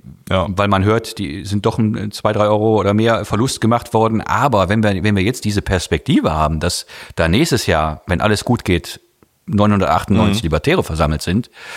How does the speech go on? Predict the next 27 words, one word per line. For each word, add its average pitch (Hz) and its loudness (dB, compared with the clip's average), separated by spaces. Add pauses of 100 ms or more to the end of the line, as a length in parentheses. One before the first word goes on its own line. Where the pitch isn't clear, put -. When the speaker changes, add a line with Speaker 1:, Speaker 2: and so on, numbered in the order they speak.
(380)
Speaker 2:
dann 80 -2
kann 92 0
da 98 2
eigentlich 87 -2
kein 87 0
großer 92 0
Verlust 90 0
mehr 78 2
sein, 95 2
Speaker 1:
Nee, 64 -6
Speaker 2:
ne? 101 -2
Speaker 1:
nee. 95 -4
Speaker 2:
Also 78 0
wenn 80 2
die 95 2
alle 90 0
dann, 82 0
äh, 80 -2
Eintritt 101 -2
zahlen 90 0
und 80 0
sich 90 -2
ein 82 2
bisschen 90 0
verköstigen 78 0
lassen 71 -2
da, 90 0